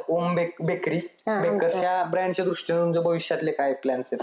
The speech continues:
Speaker 2: अं, स्वतःच्या नावावर बिझनेस.
Speaker 1: हम्म.
Speaker 2: स्वतःच्या नावावर बिझनेस, त्यामुळं आम-, आम्ही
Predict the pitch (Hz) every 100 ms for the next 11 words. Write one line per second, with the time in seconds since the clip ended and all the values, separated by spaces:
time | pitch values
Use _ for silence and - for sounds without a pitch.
0 | - - - - 208 214 226 226 285 285
1 | 302 320 311 247 240 240 - _ - 226
2 | 220 185 175 - - - - 180 139 -
3 | _ _ - 220 233 262 269 254 247 254
4 | 247 240 240 247 254 - 262 240 233 220
5 | 208 - 220 247 262 277